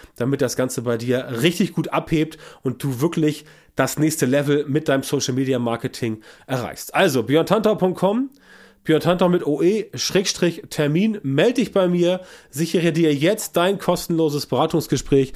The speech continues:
und wir hören uns dann wieder in einer der nächsten Folgen des Podcasts oder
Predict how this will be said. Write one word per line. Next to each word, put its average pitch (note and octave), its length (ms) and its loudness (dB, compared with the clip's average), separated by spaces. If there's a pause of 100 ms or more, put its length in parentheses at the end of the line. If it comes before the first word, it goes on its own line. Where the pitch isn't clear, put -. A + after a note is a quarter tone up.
(340)
und C#3 380 0
wir E3+ 340 4 (200)
hören E3+ 340 4
uns D3 160 0
dann B2+ 220 2
wieder C#3+ 420 2 (220)
in G#3 220 2
einer D#3 560 2 (360)
der C#3 420 2
nächsten C#3+ 360 0
Folgen C#3 360 0
des A#2 160 0
Podcasts C3+ 720 -2
oder E3+ 460 4